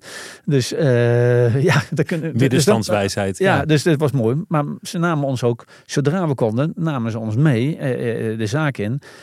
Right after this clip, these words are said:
Speaker 1: En moesten we gewoon werken. Dus mijn, mijn, mijn oudere zus,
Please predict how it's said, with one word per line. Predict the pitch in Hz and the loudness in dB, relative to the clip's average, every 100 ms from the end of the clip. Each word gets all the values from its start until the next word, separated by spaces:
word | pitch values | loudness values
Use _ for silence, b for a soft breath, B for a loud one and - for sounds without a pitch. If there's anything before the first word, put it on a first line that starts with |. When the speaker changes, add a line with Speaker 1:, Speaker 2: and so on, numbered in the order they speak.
| B B | B B
Speaker 1:
En | 165 165 | -2 0
moesten | 156 120 | 0 -2
we | 104 | -2
gewoon | 107 120 | 0 0
werken. | 208 165 113 104 | 0 -2 -4 -6
Dus | 131 | -4
mijn, | 143 127 | -2 -2
mijn, | 127 120 123 127 | -2 -2 -2 -2
mijn | 117 | -2
oudere | 135 131 113 113 | -2 0 0 2
zus, | 165 127 - | 2 2 -2